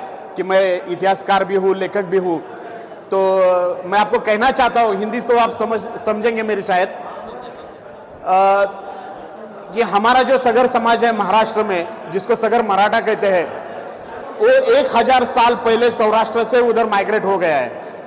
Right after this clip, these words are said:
एक हजार साल पहले हम लड़ाई करते करते भीमदेव सिंह सोलंकी के साथ वगैरह ऐसे हम महाराष्ट्र में गए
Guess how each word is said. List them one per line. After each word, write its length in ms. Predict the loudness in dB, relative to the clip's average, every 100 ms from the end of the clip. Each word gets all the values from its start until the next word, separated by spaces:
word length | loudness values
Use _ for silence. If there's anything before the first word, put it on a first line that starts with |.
| -16 -8 0
एक 200 | 2 2
हजार 240 | 2 2
साल 280 | 2 4 2
पहले 320 | 2 -2 0
हम 480 | 2 2 -2 -8 -14 -14 -16 -18 -16 -4
लड़ाई 300 | 0 4 2
करते 340 | 2 -2 0
करते 640 | 0 0 0 0 -2 -6 -16 -8
भीमदेव 300 | -4 0 0
सिंह 220 | 0 -2 -4
सोलंकी 480 | -2 0 -2 -4
के 140 | -2 -2
साथ 280 | 2 2 2
वगैरह 360 | 0 0 0
ऐसे 220 | 0 0
हम 300 | -2 -2 -6 -14 -16 -8
महाराष्ट्र 440 | -4 0 2 2 0
में 180 | 0 0
गए 240 | 0 0